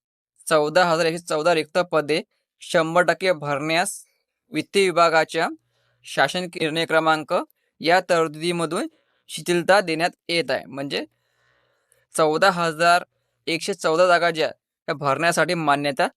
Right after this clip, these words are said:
देण्यात आलेली आहे. तर यामध्ये बघा, पोलीस शिपाई जागा असणाऱ्या दहा हजार नऊशे आठ,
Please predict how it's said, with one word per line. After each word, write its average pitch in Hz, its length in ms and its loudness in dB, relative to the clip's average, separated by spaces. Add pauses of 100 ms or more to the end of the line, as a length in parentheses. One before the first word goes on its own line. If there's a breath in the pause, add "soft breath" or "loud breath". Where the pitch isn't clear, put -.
(220)
देण्यात 151 320 -2
आलेली 143 460 0
आहे. 143 220 -4
तर - 120 -10
यामध्ये 143 440 -2
बघा, 156 260 0 (480 soft breath)
पोलीस 156 280 -2
शिपाई 165 320 0
जागा 151 240 4
असणाऱ्या 170 280 -2
दहा 143 260 0
हजार 151 200 2
नऊशे 147 380 -4
आठ, 165 220 4